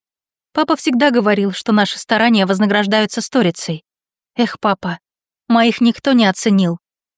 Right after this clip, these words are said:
И ты не всегда был прав, как это не мерзко признавать. «У тебя красивый дом», — говорю я, равнодушно рассматривая безликий дорогой дизайнерский чердак. Лофт это называется, кажется. Стиль тех, кто редко бывает в своем жилище.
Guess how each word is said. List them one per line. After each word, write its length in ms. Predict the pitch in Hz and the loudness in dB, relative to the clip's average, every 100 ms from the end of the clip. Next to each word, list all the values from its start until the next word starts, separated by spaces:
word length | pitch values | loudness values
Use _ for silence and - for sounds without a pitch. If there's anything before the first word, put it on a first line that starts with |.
| - | -6
И 100 | 240 | -2
ты 100 | 285 | 2
не 120 | 269 | 2
всегда 320 | - 277 285 | 2 0 0
был 160 | 247 202 | 2 0
прав, 320 | 196 185 - | 0 -4 -4
как 220 | - 175 | -4 -2
это 140 | 180 190 | -2 0
не 120 | 202 | 2
мерзко 340 | 190 165 - | 2 -2 -6
признавать. 580 | - 185 190 180 165 - _ _ _ _ _ _ _ _ _ _ _ _ | -6 -2 -2 -2 -4 -10 _ _ _ _ _ _ _ _ _ _ _ _
«У 40 | 233 | -4
тебя 260 | 247 262 | -2 0
красивый 460 | - 269 - 254 269 | 0 -2 0 0 0
дом», — 280 | 214 202 196 _ - | 0 0 -2 _ -2
говорю 320 | 226 233 226 | 2 2 2
я, 180 | 214 262 | 2 2
равнодушно 580 | 220 214 208 269 - | 2 0 0 -2 -2
рассматривая 640 | 208 196 254 262 254 220 214 | 0 0 0 0 0 0 0
безликий 540 | 214 196 262 277 254 | 0 0 -2 -2 -2
дорогой 400 | 196 202 196 226 | 0 0 2 0
дизайнерский 680 | 196 185 190 185 185 - 190 | 0 0 0 0 -2 -4 -4
чердак. 560 | 202 185 170 160 - _ _ _ _ _ _ _ _ _ - | -2 -2 -2 -2 -8 _ _ _ _ _ _ _ _ _ 0
Лофт 340 | 233 370 - | 0 0 -2
это 160 | 220 196 | -2 0
называется, 540 | 190 190 190 185 - | 0 2 0 -2 -4
кажется. 560 | - 196 190 - 175 - _ _ | -2 -2 -2 -6 -8 -8 _ _
Стиль 340 | - - 277 247 | -18 -4 -2 0
тех, 260 | - 285 | 0 -4
кто 220 | - - 220 | -4 -2 0
редко 320 | 254 277 214 | 0 -2 -2
бывает 380 | 208 214 226 - | 0 0 -2 -4
в 40 | |
своем 360 | - 202 190 185 | -2 0 2 2
жилище. 520 | 208 190 170 - | 2 0 -2 -4